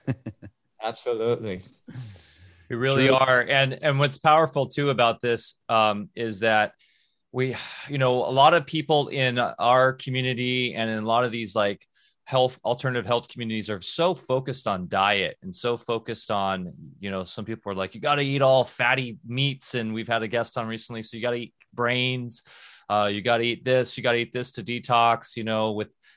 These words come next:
Speaker 3: the, the graphene and the, um, all the, all the nasty stuff out there. And I think it, what we can really surmise from what we've talked about today is th-, that we don't have to be so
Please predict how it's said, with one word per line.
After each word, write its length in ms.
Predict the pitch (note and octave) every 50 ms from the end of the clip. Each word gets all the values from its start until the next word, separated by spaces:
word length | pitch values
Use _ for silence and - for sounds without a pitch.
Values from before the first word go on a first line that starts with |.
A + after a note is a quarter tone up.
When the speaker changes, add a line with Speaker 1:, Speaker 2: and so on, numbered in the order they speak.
| _ _ -
Speaker 3:
the, 240 | G#2 G2+ G2 F#2+ F2+
the 100 | - G#2
graphene 920 | F2+ A2+ A#2 A#2+ A#2+ A#2+ - - B2 A#2+ A#2 A#2 A#2 A2+ A2 A2+ G#2 -
and 200 | A2 G#2+ G#2 G2+
the, 300 | G2 G2 G2 F#2+ F#2+ F#2 - - -
um, 260 | - G#2 G2+ G2 G2
all 260 | F2+ - G#2+ A2+ A2+ A2
the, 360 | F#2 G#2+ G#2 G2+ G2 F#2+ - -
all 160 | - G#2+ G#2+ G2
the 100 | G#2 G2+
nasty 400 | G#2 A2 A2 A2+ - - - A2+
stuff 320 | - - - A2 G#2 -
out 220 | A2 A2 A2 A2
there. 280 | - A#2 A2+ A2 A2 - _ - - - - - - _ _ _ -
And 360 | - B2+ B2 A#2+ B2 B2 B2 - -
I 100 | B2+ C3+
think 380 | C3 C3+ - F3 G#3 A#3 A3 F#3+
it, 200 | D3+ A#2+ - _ _ _ _ _ _
what 320 | - C3 C3+ C3+ B2+ - C3
we 160 | C#3+ C#3 C3
can 180 | - C#3 B2
really 400 | A#2 A2+ A#2+ C#3 D3+ D#3 D3+ C#3+
surmise 600 | B2+ - - C#3 B2 A#2 A#2 A#2+ B2 B2+ B2+ A2 -
from 180 | - A#2 A2
what 140 | G#2+ A2 G#2+
we've 120 | A2+ A2 -
talked 300 | - A#2+ A2+ A2 - A#2+
about 240 | G2 A2 G#2 G2
today 480 | - - G2+ E2 G2+ G#2 G#2+ G#2+ G#2+ G2+
is 480 | F#2 - - G2 F#2+ F#2 F#2 F2+ - - _ _ _ _ _ -
th-, 160 | A2+ - - -
that 360 | G#2 G#2+ G#2+ G#2 G#2 G2+ - _
we 240 | - G2+ G2+ A2 A2
don't 320 | F#2 - C#3+ D3+ E3+ C#3 -
have 320 | - B2 C#3 C3+ C3+ C3+
to 100 | - B2+
be 160 | G#2+ A#2 A#2
so 360 | A2 - - B2 A2+ A2+ A#2